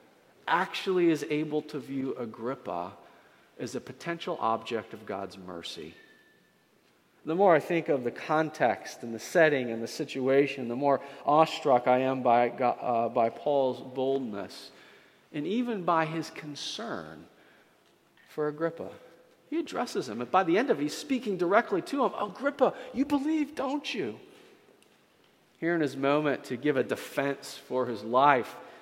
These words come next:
Paul's turned the tables. He's seen before him in this strange circumstance, the strange providence of God, an actual evangelistic opportunity, an opportunity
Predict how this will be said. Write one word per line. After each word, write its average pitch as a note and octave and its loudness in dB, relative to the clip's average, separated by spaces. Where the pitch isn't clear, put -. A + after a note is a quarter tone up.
Paul's C#3+ 4
turned D#3 2
the C#3 0
tables. C#3 4
He's B2+ -4
seen E3+ 2
before D#3+ 4
him C#3 0
in C3+ -4
this C3+ -4
strange E3 2
circumstance, D#3+ -2
the C#3 -6
strange D#3+ 0
providence E3 4
of C3+ -10
God, D#3+ 8
an D3+ 0
actual E3 2
evangelistic D#3+ 2
opportunity, D3+ 2
an C#3 -4
opportunity F#3+ -4